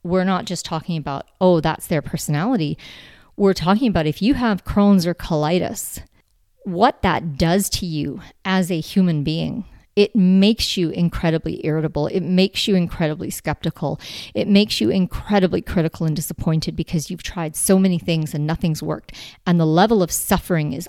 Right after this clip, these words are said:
off the charts and continues to be off the charts. So again, there's no blaming or judgment here. It just is what it is.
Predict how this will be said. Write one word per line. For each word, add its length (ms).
off 260
the 80
charts 400
and 120
continues 600
to 80
be 100
off 140
the 80
charts. 320
So 120
again, 340
there's 200
no 160
blaming 480
or 100
judgment 400
here. 280
It 180
just 340
is 260
what 160
it 120
is. 340